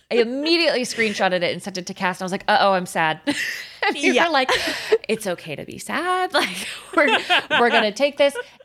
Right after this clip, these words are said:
Speaker 1: And you didn't like him, period. <laughs>
Speaker 2: Yeah.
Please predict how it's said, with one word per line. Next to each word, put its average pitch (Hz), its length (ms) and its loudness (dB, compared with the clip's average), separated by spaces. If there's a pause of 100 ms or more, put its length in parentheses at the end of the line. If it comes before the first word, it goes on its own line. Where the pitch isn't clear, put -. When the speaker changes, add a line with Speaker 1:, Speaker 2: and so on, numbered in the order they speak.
(200)
Speaker 1:
And 233 600 0 (300)
you 226 240 -2
didn't 196 340 -2
like 240 240 -4
him, - 240 -8 (100)
period. 165 320 -2
<laughs> - 420 2
Speaker 2:
Yeah. 539 100 4